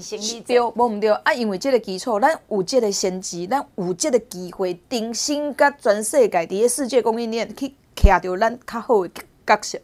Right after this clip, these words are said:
Speaker 1: 嗯。
Speaker 2: 吼啊，所以你即马若是讲这四个公投过，头就大家差不多拢知影嘛。你猪肉，你要甲大家做生意，啊，你猪肉不爱放入来，而且这是世界国际的标准哦。
Speaker 1: 嗯。
Speaker 2: 无，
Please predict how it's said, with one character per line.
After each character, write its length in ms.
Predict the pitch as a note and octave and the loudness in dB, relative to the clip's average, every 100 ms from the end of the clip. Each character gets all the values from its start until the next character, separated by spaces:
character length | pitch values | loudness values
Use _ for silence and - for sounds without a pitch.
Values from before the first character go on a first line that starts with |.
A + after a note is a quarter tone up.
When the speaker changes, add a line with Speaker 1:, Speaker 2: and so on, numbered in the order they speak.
| _ | _
Speaker 1:
嗯。 320 | - A#3+ G#3+ G3 | -12 -8 -8 -6
Speaker 2:
吼 160 | F3+ - | -6 0
啊， 120 | D#4 | 0
所 160 | G#4 | 4
以 80 | G4+ | 4
你 100 | F4 | 2
即 100 | E4 E4 | 0 -2
马 160 | E4 | -2
若 120 | A3 | -2
是 120 | F3+ F#3+ | -4 -4
讲 160 | A3 | -4
这 100 | A#3 | -4
四 180 | C#4 C#4+ | -4 -2
个 80 | F#3+ | -2
公 220 | F3+ F3+ | -4 -6
投 140 | E3 | -6
过， 200 | E3+ F#3 - _ _ | -6 -8 -10 _ _
头 240 | A3 C#4+ | -2 -2
就 200 | A3 F#3+ F3+ | 0 -4 -4
大 120 | - G3+ | -6 -4
家 120 | A3 A3+ | -4 -4
差 80 | - | -8
不 120 | A#3 | -4
多 80 | D4 | 0
拢 160 | A#3+ A#3+ | 0 -2
知 100 | B3 F#3+ | -4 -4
影 280 | A#3 G#3 E3+ | -2 -4 -6
嘛。 180 | E3+ E3 - _ | -12 -14 -20 _
你 100 | D#4 | -6
猪 100 | F4 | -4
肉， 320 | B3+ A#3+ A#3+ F3 _ _ | -2 0 0 0 _ _
你 160 | C4 | -6
要 120 | D4+ D#4+ | 0 2
甲 120 | D#4 | 2
大 120 | A3+ | 2
家 120 | F#3+ | 0
做 180 | D#4 B3+ | 0 -2
生 260 | A#3+ G3 A3+ | 0 -4 -4
意， 140 | G#3 | -6
啊， 160 | - - | -4 -2
你 100 | D4 | -2
猪 120 | A#3 | 0
肉 180 | G3+ F#3+ | 2 4
不 60 | |
爱 100 | G3 | 4
放 180 | A#3+ F3 | 2 -2
入 100 | F3+ | -2
来， 160 | F3 - | -2 -4
而 80 | - - | -10 -8
且 280 | G3+ C4 | -6 -4
这 80 | C#4 | -2
是 120 | B3 | -4
世 480 | G3 - - D#4+ B3 | -6 -12 0 6 6
界 220 | G3 F#3 G3+ | 4 0 0
国 120 | - B3+ | -6 -6
际 100 | - | -6
的 140 | F3+ F3+ | -4 -4
标 300 | G#3 G3 G#3+ | 0 0 0
准 260 | C#4+ B3+ | -4 -2
哦。 220 | G3+ G3 F#3+ - | 0 0 -2 -12
Speaker 1:
嗯。 220 | A#3+ A3 G3+ | -16 -16 -2
Speaker 2:
无， 200 | G#3+ | 4